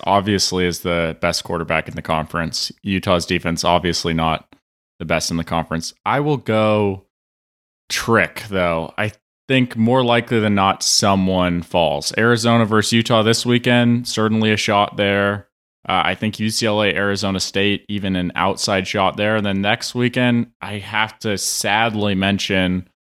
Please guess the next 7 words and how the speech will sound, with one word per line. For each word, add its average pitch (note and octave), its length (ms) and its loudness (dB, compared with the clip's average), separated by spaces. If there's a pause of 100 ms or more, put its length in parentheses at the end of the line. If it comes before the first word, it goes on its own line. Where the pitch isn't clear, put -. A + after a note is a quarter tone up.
(200)
Washington, F#2+ 560 0
Oregon F2+ 800 0
as F2 220 -4
a E2 120 -4
small F2+ 460 2
chance. F#2+ 640 -2 (640)
Uh, F3+ 540 4